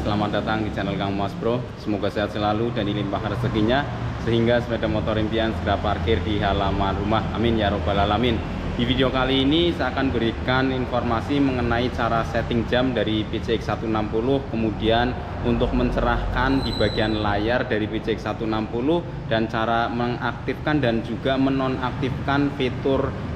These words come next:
H S T C, karena yang versi A B S ini sudah ada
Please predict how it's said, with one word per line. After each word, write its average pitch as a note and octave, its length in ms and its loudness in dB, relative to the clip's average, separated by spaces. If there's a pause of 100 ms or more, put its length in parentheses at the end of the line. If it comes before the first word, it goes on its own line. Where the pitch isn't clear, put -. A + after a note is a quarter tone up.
H G#2+ 80 2
S G#2 240 0
T - 40 2 (200)
C, - 0 - (320)
karena A2+ 320 0
yang B2 320 0
versi A2+ 240 0
A A2 80 2
B A2 160 0
S G2 160 0
ini A2 160 0
sudah A2+ 400 0
ada G#2 480 0